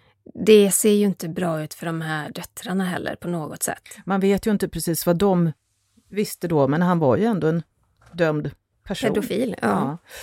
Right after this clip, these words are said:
Speaker 2: Okej, och i veckan kom nyheten att Sarah Fergusons välgörenhetsorganisation Sarah's Trust har meddelat att den kommer att stänga, citat, "under överskådlig framtid", slutcitat.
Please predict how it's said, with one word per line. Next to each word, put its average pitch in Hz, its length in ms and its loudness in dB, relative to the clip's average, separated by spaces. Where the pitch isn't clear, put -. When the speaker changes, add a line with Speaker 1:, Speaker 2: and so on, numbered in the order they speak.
Speaker 2:
Okej, 208 520 0
och 226 140 6
i 240 80 8
veckan 233 420 4
kom 202 220 4
nyheten 180 480 4
att 175 80 0
Sarah 175 280 4
Fergusons 196 680 2
välgörenhetsorganisation 165 1500 2
Sarah's 165 540 0
Trust - 460 -2
har 196 200 2
meddelat 170 540 2
att - 140 -8
den 151 160 -2
kommer 151 200 -4
att - 80 -8
stänga, 143 680 0
citat, 147 480 -4
"under 156 340 0
överskådlig 151 720 -4
framtid", - 580 -4
slutcitat. - 760 -14